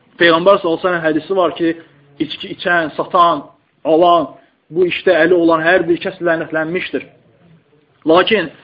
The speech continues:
Peyğəmbər sallallahu əleyhi və səlləmin qarşısına ümumi olaraq deyilir ki, içki içən Allah lənət etsin. Lakin Peyğəmbər sallallahu əleyhi və səlləmin yanına şallaqlanmaq üçün,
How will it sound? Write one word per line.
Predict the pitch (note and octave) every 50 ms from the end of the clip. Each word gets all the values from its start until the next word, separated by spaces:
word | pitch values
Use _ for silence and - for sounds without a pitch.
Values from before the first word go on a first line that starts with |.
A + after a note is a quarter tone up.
| _ _ - -
Peyğəmbər | E3+ F#3 F#3+ F#3+ F#3+ G3+ A3+ A#3+ A3
sallallahu | G3 G3 F#3+ F3+ F#3
əleyhi |
və | -
səlləmin | G#3 G#3+ G3+ F#3 F#3+ F3+
qarşısına | E3+ E3+ E3+ E3 E3+ - F3+ F3+ G3 G3+ F#3+ D3 - - - _ -
ümumi | F#3 G#3 A3 A3+ A3+ C#4 C#4
olaraq | A#3 A#3+ B3 A3+ F#3+ D3+ - - _ _ _ _ _ _ B2
deyilir | G3+ F#3+ F#3 F#3 F#3 E3+ -
ki, | - -
içki | D3+ - - - F#3+ F3+
içən | F#3 F3+ F3 E3+ - - _ _ -
Allah | - D3+ D#3 E3 E3 E3 E3+
lənət | D#3 D3 D#3+ D3+ E3+ C#3
etsin. | - - - G#2+ _ _ _ _ _ _ _ -
Lakin | D#3 F3 F#3 F3+ E3+ -
Peyğəmbər | F3 E3+ E3+ E3+ F3 G3 A3 G3+
sallallahu | - F3 E3
əleyhi | D#3+ -
və |
səlləmin | F#3+ F#3 E3+ D#3+ E3
yanına | E3 D#3+ E3 F3+ E3+ -
şallaqlanmaq | - D#3+ D#3 D#3 D3+ - E3 D#3+ D#3+ F3+ F#3 F3 - -
üçün, | - E3 C#3